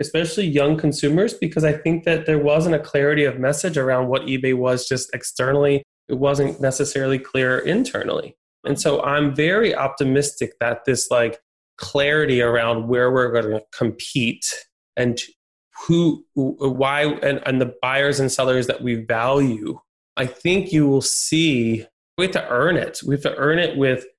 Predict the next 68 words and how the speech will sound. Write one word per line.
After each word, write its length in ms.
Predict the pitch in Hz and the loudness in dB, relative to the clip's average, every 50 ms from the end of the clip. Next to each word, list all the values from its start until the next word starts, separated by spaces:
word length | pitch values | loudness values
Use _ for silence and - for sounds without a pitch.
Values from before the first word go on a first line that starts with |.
| _ _ _ - | _ _ _ -2
every 260 | 135 139 147 165 175 | 0 2 2 2 0
single 340 | 165 - 175 170 165 165 160 | 0 2 2 4 4 2 2
sale. 440 | 156 - - 147 143 143 143 143 143 | 0 2 2 4 4 6 4 4 4
We 80 | 139 | 2
have 80 | 131 - | 2 0
to 100 | - - | -4 -4
earn 180 | - 143 139 143 | 0 0 2 2
it 140 | 143 143 | 2 2
with 160 | 139 131 131 - | 0 0 0 0
every 220 | - 143 143 156 165 | 0 0 2 2 0
single 240 | 165 - 175 170 160 | 0 0 0 0 0
seller 360 | 165 - 151 143 147 143 143 | 0 2 2 2 4 4 2
that 200 | 131 - - - | 0 -2 -4 -2
comes 200 | 135 131 123 127 | -2 -2 -2 0
back 280 | - 131 131 131 - | 0 0 0 0 0
onto 220 | 151 139 135 - 139 | -2 -4 -4 -4 -6
the 100 | 131 127 | -6 -6
platform. 480 | - - 135 131 127 127 - 135 135 | -2 -2 0 0 0 -2 -2 0 0
We 60 | 131 131 | 0 0
have 100 | 127 - | -2 -4
to 120 | - - | -6 -2
earn 180 | - 135 139 143 | 0 0 2 2
it 160 | 147 - - | 0 0 0
with 320 | - 139 131 123 - - - - _ _ _ - | 0 0 0 0 -4 -10 -20 -20 _ _ _ -4
a 120 | - 127 120 | -2 -2 -2
first-time 540 | - - 147 156 156 151 - 156 143 135 | 0 0 0 0 0 0 0 0 0 0
buyer. 340 | 127 135 135 135 135 135 131 123 | 0 0 2 2 4 2 2 2
But 180 | 123 139 135 | 2 2 2
I, 180 | 135 135 131 - - - - _ - | 2 2 0 -4 -8 -18 -10 _ -4
I 80 | 143 | -4
think 340 | 139 - - 175 190 185 180 | -2 0 0 0 0 0 0
that, 320 | 190 170 - - - - | 0 0 0 -2 -2 -2
um, 380 | - 135 131 127 127 123 - - | 0 0 2 2 2 0 -2 0
you 140 | - 147 147 | 0 2 2
know, 320 | 139 135 127 117 - - - _ _ _ _ _ - | 4 4 2 0 -2 -6 -12 _ _ _ _ _ -16
it's 340 | - - - 160 160 - | -8 -4 -4 -2 -2 0
less 320 | - 156 165 175 190 190 - | 2 2 2 2 2 2 0
about, 520 | 208 165 156 165 151 147 139 139 - - | 0 0 0 0 0 2 0 0 0 0
like, 340 | 139 135 135 131 127 127 - | 0 2 2 2 0 -2 -4
how 260 | - 135 - 147 143 | -8 -6 -2 0 0
we're 80 | 143 143 | 2 2
gonna 140 | 147 139 135 | 2 2 0
talk 360 | - - - 131 131 131 - | 0 -2 -2 -2 -2 -2 0
to 80 | - 139 | 0 2
our 100 | 127 123 | 2 2
existing 420 | 120 117 127 131 - - 156 143 | 2 0 0 -2 0 0 -2 -2
customers 600 | 131 - 135 135 - - 156 147 143 143 143 139 | 0 0 -2 -2 0 0 2 4 4 4 2 2
versus 380 | 139 131 131 127 - 139 127 120 | 0 -2 -2 0 0 -2 0 2
our 120 | 123 120 | 2 2
new 180 | 117 117 120 127 | 2 0 -2 -2
customers, 560 | 127 - 143 139 - - 151 151 151 151 147 | -2 -2 -2 -2 -2 0 2 2 2 2 0
I 240 | - - - - 135 | -2 -2 -2 -2 -2
think, 300 | - - 151 147 143 143 | -2 -2 -2 -2 0 -2
in 100 | 127 120 | -2 0
my 280 | 120 120 120 123 131 | 0 0 0 2 2
eyes, 180 | 139 147 147 147 | 0 0 -2 -4
because 240 | - 131 - 135 127 | -6 -8 -4 0 0
I 60 | 127 | 0
actually 220 | 127 123 - 147 143 | 0 -2 -4 -4 -4
think 180 | - 139 123 127 | -4 -4 -4 -2
we 80 | 131 | -2
need 140 | 127 127 123 | -2 -2 -2
to 80 | 123 123 | -2 -2
<laughs> 100 | - - | -2 -2
say 140 | - 127 135 | 0 0 0
the 120 | 127 123 | 0 0
same 320 | 117 - 127 120 120 120 | -2 -2 0 -2 -2 -2
thing, 440 | 120 - 117 120 139 160 170 160 - | -2 -2 0 2 2 0 0 -2 -6